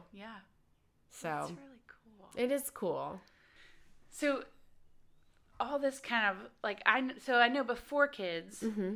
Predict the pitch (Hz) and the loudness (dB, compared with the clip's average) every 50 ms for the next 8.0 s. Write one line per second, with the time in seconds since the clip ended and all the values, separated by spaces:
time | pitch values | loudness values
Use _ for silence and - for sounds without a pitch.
0 | 202 208 202 202 190 190 190 185 - 180 175 170 160 160 160 160 165 185 190 - | -6 -8 -8 -6 -6 -6 -6 -6 -6 -6 -6 -4 -6 -6 -6 -6 -8 -10 -12 -12
1 | - 185 175 160 113 - - - - - 196 196 190 - 196 180 175 180 190 196 | -10 -6 -6 -4 -4 -6 -8 -10 -10 -8 -8 -8 -8 -8 -8 -8 -8 -10 -8 -6
2 | 233 240 254 - 240 240 240 240 - 240 254 254 247 - 233 208 - 220 208 196 | -6 -6 -4 -4 -4 -4 -6 -8 -8 -6 -6 -6 -6 -6 -10 -14 -10 -10 -10 -8
3 | 185 180 175 175 175 170 151 - - - - _ _ _ _ _ _ - 190 190 | -8 -8 -8 -8 -8 -8 -8 -8 -10 -12 -16 _ _ _ _ _ _ -4 -2 0
4 | 160 127 - - - - - - - - - - - 220 220 233 - 185 208 - | 0 0 -2 -6 -8 -10 -10 -10 -10 -12 -14 -16 -10 -4 -2 0 0 0 -2 -2
5 | - 202 196 190 190 196 190 190 190 185 180 175 175 175 - 180 175 - - 190 | -2 0 2 2 2 2 0 -2 -4 -8 -8 -8 -10 -12 -14 -12 -12 -12 -12 -14
6 | - - - - 180 170 160 156 160 185 202 - _ _ _ _ _ _ - - | -16 -16 -16 -16 -14 -14 -14 -14 -14 -16 -18 -20 _ _ _ _ _ _ -20 -20
7 | - - 117 - - - 202 202 190 180 175 170 170 170 165 165 170 170 196 | -18 -16 -16 -16 -10 -8 -6 -6 -4 -4 -4 -4 -4 -4 -6 -6 -8 -10 -14